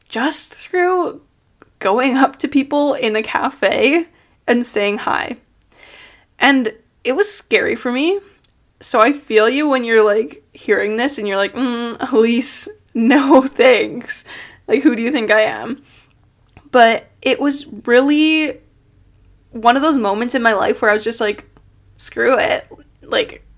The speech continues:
I, what's the worst that can happen? If I, if it goes bad, I'll never see these people again," kind of thing. And so you just gotta put your ego aside, you gotta put everything on the line, really, and just go put yourself out there.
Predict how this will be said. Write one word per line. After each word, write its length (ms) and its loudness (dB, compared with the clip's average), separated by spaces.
I, 280 -10
what's 320 -2
the 60 0
worst 240 -2
that 120 0
can 100 -4
happen? 380 0
If 160 -6
I, 260 2
if 140 -4
it 80 -4
goes 180 4
bad, 200 4
I'll 100 2
never 220 -2
see 160 -6
these 140 -10
people 260 -2
again," 380 0
kind 200 -2
of 80 -6
thing. 360 -8
And 180 -4
so 80 0
you 120 6
just 200 0
gotta 200 0
put 340 -2
your 680 4
ego 360 4
aside, 640 2
you 240 -6
gotta 240 2
put 400 2
everything 440 4
on 180 6
the 80 6
line, 500 2
really, 440 2
and 240 -6
just 340 -4
go 520 2
put 180 -6
yourself 360 -2
out 240 2
there. 300 -4